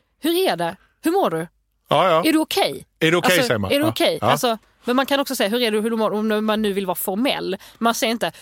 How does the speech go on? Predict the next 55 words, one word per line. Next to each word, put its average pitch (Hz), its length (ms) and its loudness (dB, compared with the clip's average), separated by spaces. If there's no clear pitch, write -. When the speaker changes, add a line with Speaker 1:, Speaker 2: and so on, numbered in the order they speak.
Speaker 1:
hur 330 160 2
är 330 40 0
det 339 60 0
fatt? - 540 -6
Speaker 2:
Nej. 113 280 -2
Speaker 1:
Det 247 100 -4
säger 185 180 -2
man 165 120 -8
inte. 127 120 0
Speaker 2:
Nej. 131 120 4
Speaker 1:
Nej, 226 240 -2
men 233 160 -6
det 269 60 -4
gör 226 160 -2
man 170 120 -8
tydligen 165 320 -10
på - 60 -20
film. - 160 -16
Kära 339 300 2
nån 262 420 0
är 214 120 -2
också 196 200 -6
någonting 165 320 -8
som 165 120 -12
folk 160 200 -10
säger 151 180 -8
på 165 120 -14
film 151 300 -14
ibland. 165 380 -8
Inte 269 280 -4
så - 120 0
ofta - 400 -2
numera, 175 420 -2
men 165 120 2
Speaker 2:
Nej, 139 140 2
Speaker 1:
väldigt 285 240 0
mycket 147 160 4
Speaker 2:
mer 170 80 4
Speaker 1:
på 160 60 0
Speaker 2:
fem. - 200 0
Speaker 1:
tecknad 247 300 -2
film. 170 340 -6
Jätteofta 226 540 -2
på 185 60 -10
tecknad 185 300 -4
Speaker 2:
Ja, 165 100 4
Speaker 1:
film 247 120 0
säger 170 200 -2
de 160 60 -2
Speaker 2:
så 214 120 4
Speaker 1:
det. 175 80 4
Speaker 2:
är 127 40 4
det. 104 180 0
Speaker 1:
Kära 220 460 -4
nån. - 240 -10